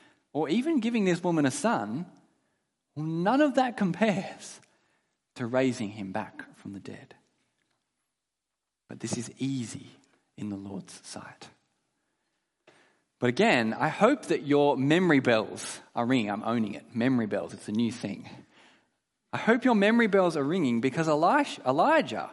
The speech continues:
also raised a dead son from back to life. Elijah did it as well. And so Elisha is following in his master's footsteps here. But the, the more amazing thing is, of course,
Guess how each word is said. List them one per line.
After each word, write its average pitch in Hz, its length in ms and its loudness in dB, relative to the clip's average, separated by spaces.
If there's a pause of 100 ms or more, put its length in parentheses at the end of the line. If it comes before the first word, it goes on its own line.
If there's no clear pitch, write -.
(140)
also 202 460 2
raised 196 680 4
a 151 80 2
dead 214 340 2
son 175 640 0 (920)
from 135 320 -2
back 143 260 0
to 139 140 -2
life. - 580 -6 (480)
Elijah 170 400 -2
did 117 180 -4
it 87 160 -4
as 120 160 -10
well. 185 440 -4 (500)
And 123 80 -14
so 160 120 -2
Elisha 170 420 2
is 120 160 -6
following 170 520 -2
in 104 140 -8
his 117 160 -6
master's 110 420 -10
footsteps - 600 -10
here. 147 160 -20 (1600)
But 135 120 -14
the, 139 180 -6 (240)
the 120 80 -2
more 139 480 0
amazing 117 480 -2
thing - 220 -12
is, - 280 -18 (100)
of - 60 -20
course, - 560 -12